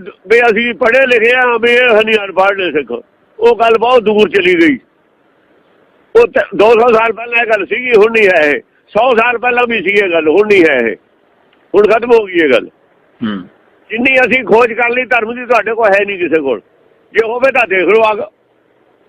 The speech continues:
Speaker 1: ਮੁਕਾਬਲਾ ਕਰ ਲਓ। ਹਾਂ, ਸਾਡੇ ਜਿੰਨੀ ਹੋ ਸਕਦੀ ਹੈ ਕਿਸੇ ਦੀ, ਜੇ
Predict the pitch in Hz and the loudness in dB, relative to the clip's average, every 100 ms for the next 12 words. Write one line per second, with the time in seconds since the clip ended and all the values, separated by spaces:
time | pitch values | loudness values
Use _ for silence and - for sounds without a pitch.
0 | - 147 180 196 220 240 240 233 _ _ | -6 -2 0 0 0 0 0 -2 _ _
1 | 175 254 233 - - 185 240 285 196 214 | -2 0 -2 -4 -8 -8 -2 -2 -2 -2
2 | 247 262 226 202 202 214 208 202 170 160 | 0 2 2 2 -2 -4 -4 -2 -2 -4
3 | 135 - _ _ _ _ - | -8 -12 _ _ _ _ -2